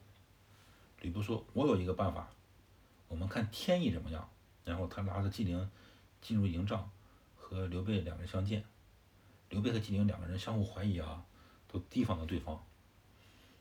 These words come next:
吕布就在营，营房中间坐着呢，让纪灵坐他的左边，刘备坐他的右边，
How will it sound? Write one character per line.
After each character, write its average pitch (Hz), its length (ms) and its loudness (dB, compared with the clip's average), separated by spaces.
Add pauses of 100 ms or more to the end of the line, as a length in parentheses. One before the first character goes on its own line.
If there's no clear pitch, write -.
(160)
吕 87 120 0
布 117 260 2 (260)
就 - 120 -14
在 90 120 -6 (100)
营， 101 300 0
营 90 180 -2
房 101 200 -2
中 113 120 0
间 107 200 4
坐 101 120 0
着 80 100 -2
呢， - 180 -10 (880)
让 95 340 0 (500)
纪 - 220 -4
灵 101 260 4 (360)
坐 101 160 -2
他 104 100 0
的 101 120 4
左 101 220 -6
边， 80 240 -6 (680)
刘 98 120 -2
备 107 280 -2 (500)
坐 - 140 -2
他 101 100 -4
的 101 100 2
右 120 200 2
边， 82 200 -4